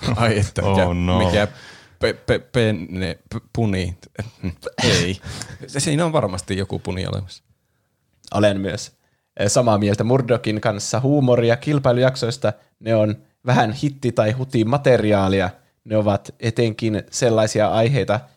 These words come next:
Speaker 3: kautta konsepteja, joita kannattaa useimmiten suunnitella ja esittää myös podcastissa hyvin ja selkeästi, ettei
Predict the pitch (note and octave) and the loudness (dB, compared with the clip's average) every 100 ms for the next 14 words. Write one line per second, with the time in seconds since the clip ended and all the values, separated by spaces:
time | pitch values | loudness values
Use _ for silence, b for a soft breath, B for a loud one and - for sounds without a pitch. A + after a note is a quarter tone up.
0 | b _ G#2 - A#2+ A#2+ C#3 A2 G#2+ A#2+ | b _ -2 2 0 0 -2 2 2 2
1 | A2 A2 - G#2 C3+ A#2 G#2+ G#2+ - D3 | -2 -2 0 0 0 0 0 -2 0 2
2 | C#3+ A#2 A2 G#2 G2 A#2+ A2+ G2 G2+ G#2 | 2 2 2 4 2 -2 -4 -4 -2 -2
3 | G#2 G#2+ - b C3 C3 - G#2+ G#2 - | -2 -4 -10 b 0 0 -2 -4 -4 -4
4 | G#2 b b C3+ D#3 D3 B2 A#2 A#2 B2 | -6 b b 2 4 4 4 2 2 2
5 | A#2 - G2 - - F#2+ G2+ - G2+ G2 | 2 0 -2 -2 -2 -2 -2 -2 -2 -2